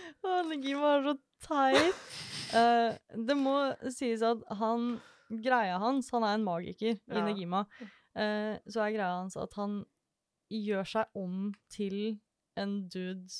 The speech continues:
Speaker 1: Han er vel sånn en og tjue eller noe, tror jeg. Og så skal han
Speaker 2: Ja.
Speaker 1: være lærer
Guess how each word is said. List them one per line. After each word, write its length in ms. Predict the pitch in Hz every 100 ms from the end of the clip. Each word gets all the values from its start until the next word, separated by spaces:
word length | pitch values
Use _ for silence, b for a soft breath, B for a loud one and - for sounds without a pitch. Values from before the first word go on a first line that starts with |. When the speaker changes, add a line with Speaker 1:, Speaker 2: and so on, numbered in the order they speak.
| - _ -
Speaker 1:
Han 160 | 196 208
er 80 |
vel 140 | 220 214
sånn 180 | 208 202
en 160 | 190
og 80 | 190
tjue 240 | - 196 175
eller 100 | 175
noe, 160 | 190 220
tror 160 | 208
jeg. 140 | 175 175
Og 80 | 180
så 140 | 165
skal 140 | 160 208
han 60 |
Speaker 2:
Ja. 20 | 202
Speaker 1:
være 160 | 202 214
lærer 640 | 214 208 180 165 185 214